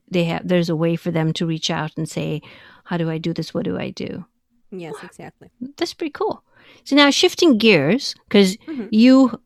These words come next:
Speaker 1: not only are, you know, passionate about your, um, uh, making sure that you're a spokesperson for autism and how you can help, you know, people with similar, um, condition,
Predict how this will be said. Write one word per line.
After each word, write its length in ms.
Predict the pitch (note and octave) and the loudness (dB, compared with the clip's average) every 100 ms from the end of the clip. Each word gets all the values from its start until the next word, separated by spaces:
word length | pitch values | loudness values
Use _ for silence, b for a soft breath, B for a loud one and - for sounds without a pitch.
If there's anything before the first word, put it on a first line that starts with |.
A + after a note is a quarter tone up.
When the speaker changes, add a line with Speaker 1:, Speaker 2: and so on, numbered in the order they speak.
| - | 0
Speaker 1:
not 280 | G#3 A3 A#3+ | 4 6 6
only 260 | A#3+ A#3 | 6 4
are, 360 | G#3 G3+ G3 F#3+ | 4 4 4 2
you 120 | F#3+ F#3+ | 0 2
know, 300 | F#3 F#3 - - | 2 2 -2 -10
passionate 420 | - A3 - G#3 G3 | -4 -2 0 0 0
about 460 | F3+ F3+ F3+ - | 2 2 2 0
your, 440 | F#3 F3 E3+ E3 E3+ B B B B | 0 2 2 0 -2 B B B B
um, 480 | F3+ E3+ D#3+ D#3+ - - _ _ _ F3+ | 0 2 2 0 -6 -14 _ _ _ -4
uh, 100 | E3 | 0
making 360 | F#3 F3+ F#3 | 2 2 2
sure 260 | F3+ G3+ F#3 | 0 0 2
that 240 | F3+ E3+ F#3 | 0 -2 0
you're 360 | E3+ E3+ E3+ - _ _ _ - | 0 0 -4 -10 _ _ _ -6
a 80 | F3 | -6
spokesperson 840 | - G3+ F#3 - F#3 E3+ F3+ E3+ | -2 -2 -2 -2 -2 -2 -2 -2
for 180 | - E3+ | -2 -4
autism 440 | - E3 F3 F3 E3 | -4 -4 -6 -6 -6
and 100 | E3 | -4
how 440 | F3+ E3+ E3 E3 B B B | -2 0 0 -2 B B B
you 100 | F#3 | -6
can 160 | - F3 | -4 -4
help, 360 | - G3+ G3 _ _ _ | 2 2 2 _ _ _
you 120 | - F3 | -4 -2
know, 80 | |
people 260 | E3 F#3 F3 | -2 -4 -4
with 120 | E3+ | -4
similar, 640 | - F3 D#3+ D#3+ D#3+ E3 - - | -4 -4 -4 -4 -6 -8 -12 -10
um, 340 | D#3 D#3+ F#3 | -10 -8 -10
condition, 560 | - F#3 F#3 - E3+ | -6 -4 -4 -4 -6